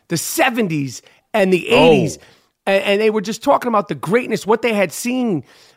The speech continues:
Speaker 1: uh, uh, mainly in the, in the early, like, in the early nineties, he was knocking down Madonna when Madonna was in her prime.
Speaker 2: Yeah.
Speaker 1: Yo,
Speaker 2: Yeah.
Speaker 1: Warren Beatty was, I think he was, like, mid to late sixties. He was knocking down Madonna. He had Madonna all fucked up.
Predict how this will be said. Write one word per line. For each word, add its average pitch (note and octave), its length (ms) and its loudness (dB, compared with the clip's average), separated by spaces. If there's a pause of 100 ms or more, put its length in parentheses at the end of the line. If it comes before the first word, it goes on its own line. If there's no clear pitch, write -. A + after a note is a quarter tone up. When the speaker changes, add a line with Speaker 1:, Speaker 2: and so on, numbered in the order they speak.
Speaker 1:
uh, D#3+ 340 4
uh, - 20 2
mainly B3 400 0
in A3 80 0
the, G3+ 160 -4
in F#3+ 80 -2
the F#3 120 -4
early, A3 280 0
like, - 240 -2
in E4+ 140 0
the D#4 80 0
early F4 360 2
nineties, E4 520 0
he F4+ 260 -6
was D#4 180 -2
knocking E4 380 0
down D#4+ 240 0
Madonna D4 560 0
when B3 180 -2
Madonna D#4 380 0
was D#4 180 -2
in C#4+ 120 0
her B3 120 2
prime. D#4 680 0 (640)
Speaker 2:
Yeah. A#2+ 380 2 (580)
Speaker 1:
Yo, F#4+ 100 4
Speaker 2:
Yeah. B3+ 220 4
Speaker 1:
Warren F#4 320 2
Beatty F4+ 260 0
was, D4 280 -4
I C4 100 2
think F4 180 -4
he F4+ 80 -4
was, C#4+ 180 -4
like, A#3+ 200 -2
mid C#4 360 -2
to C#4 120 -2
late C#4+ 240 -2
sixties. - 480 -6
He E4 120 0
was D4 160 -2
knocking D4+ 560 -2
down C4+ 340 0
Madonna. C4+ 440 0
He C#4 180 0
had E4+ 180 0
Madonna C4+ 380 0
all C#4+ 220 2
fucked D4+ 420 -2
up. - 420 2